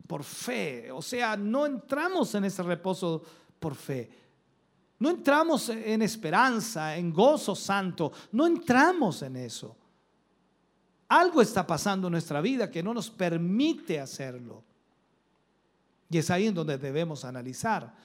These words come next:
y aplicar esta palabra también a nuestra vida. Déjame cerrar esta historia y cerrar ya este mensaje con los últimos versículos. La pregunta sería aquí,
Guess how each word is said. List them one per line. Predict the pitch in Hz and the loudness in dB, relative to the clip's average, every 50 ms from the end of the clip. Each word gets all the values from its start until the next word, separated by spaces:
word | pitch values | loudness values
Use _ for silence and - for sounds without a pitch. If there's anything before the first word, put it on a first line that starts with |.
| _ _ _ _ | _ _ _ _
y | 160 147 | -6 -4
aplicar | 135 - - 143 143 131 - - 240 240 202 | -4 -6 -8 -10 -10 -4 0 0 0 0 0
esta | 151 - - 139 - | -4 -6 -8 -8 -6
palabra | - 131 135 135 135 135 123 - | -6 -6 -4 -4 -6 -6 -8 -10
también | 131 120 123 127 127 123 | -12 -12 -10 -10 -10 -10
a | 117 | -10
nuestra | 117 113 - - 110 | -12 -14 -16 -16 -16
vida. | 107 110 101 104 101 - - _ _ _ _ _ _ _ _ _ _ _ _ _ _ _ _ _ _ _ _ _ _ _ _ _ _ _ _ _ _ _ _ _ _ _ _ _ | -16 -16 -16 -18 -18 -20 -20 _ _ _ _ _ _ _ _ _ _ _ _ _ _ _ _ _ _ _ _ _ _ _ _ _ _ _ _ _ _ _ _ _ _ _ _ _
Déjame | - 165 269 226 262 285 330 294 | 2 4 4 6 6 4 4 2
cerrar | - - 226 196 156 165 190 196 190 175 | 4 4 4 4 6 6 6 6 6 4
esta | 160 143 - - 139 | 2 -2 -4 -4 -6
historia | 127 - - - 160 147 143 147 147 147 143 | -6 -6 -4 -2 0 0 0 0 -2 -2 -2
y | 139 | -4
cerrar | - - 147 139 156 160 156 | -4 -4 -4 0 0 0 0
ya | 139 151 156 | 0 -2 -4
este | 156 147 - 147 | -4 -4 -6 -8
mensaje | 131 135 135 135 - 151 131 - 143 131 | -8 -8 -8 -6 -6 -6 -6 -6 -8 -8
con | - 147 143 | -6 -4 -4
los | 147 139 - | -4 -4 -4
últimos | 160 151 - 156 139 143 127 | -6 -6 -4 -6 -6 -6 -6
versículos. | 123 131 127 127 - 160 147 - 139 123 117 117 - - _ _ _ _ _ _ _ _ _ _ _ _ _ _ _ _ _ _ _ _ _ _ _ _ _ _ _ _ _ _ _ _ _ _ _ _ _ _ _ _ _ _ _ _ _ _ _ _ _ _ _ _ _ _ _ _ _ _ _ _ _ _ _ _ _ _ _ _ _ _ _ _ _ _ | -6 -8 -8 -6 -6 -8 -6 -8 -10 -10 -10 -14 -18 -20 _ _ _ _ _ _ _ _ _ _ _ _ _ _ _ _ _ _ _ _ _ _ _ _ _ _ _ _ _ _ _ _ _ _ _ _ _ _ _ _ _ _ _ _ _ _ _ _ _ _ _ _ _ _ _ _ _ _ _ _ _ _ _ _ _ _ _ _ _ _ _ _ _ _
La | - 214 262 226 | 0 2 2 4
pregunta | - 302 294 339 359 339 320 262 | 2 4 4 4 2 2 0 -2
sería | 175 - 196 180 175 190 180 156 | -2 -2 -2 -2 0 0 0 0
aquí, | 147 147 - - 151 139 131 131 | -2 -4 -6 -6 -6 -6 -8 -10